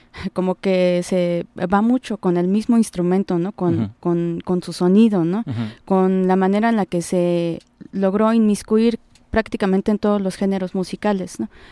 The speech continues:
Speaker 1: Yo quisiera preguntarte algo a propósito de lo que nos estabas comentando ahorita. ¿Siempre viste al saxofón como un instrumento noble?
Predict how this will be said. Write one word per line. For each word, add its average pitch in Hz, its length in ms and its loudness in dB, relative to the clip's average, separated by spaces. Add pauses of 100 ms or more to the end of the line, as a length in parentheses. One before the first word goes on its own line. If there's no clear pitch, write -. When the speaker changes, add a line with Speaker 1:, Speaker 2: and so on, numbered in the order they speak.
(200)
Speaker 1:
Yo 254 160 0
quisiera 285 320 0
preguntarte 208 580 -2
algo 214 180 -2
a 220 40 -4
propósito - 520 -8
de 170 60 -4
lo 151 100 -8
que - 100 -8
nos 165 160 -4
estabas 175 320 -10
comentando 180 480 -2
ahorita. 185 380 -2 (340)
¿Siempre 277 380 0
viste 277 300 -2
al 233 120 -2
saxofón 208 460 -4
como 247 260 0
un 214 120 2
instrumento 196 580 0
noble? 202 440 0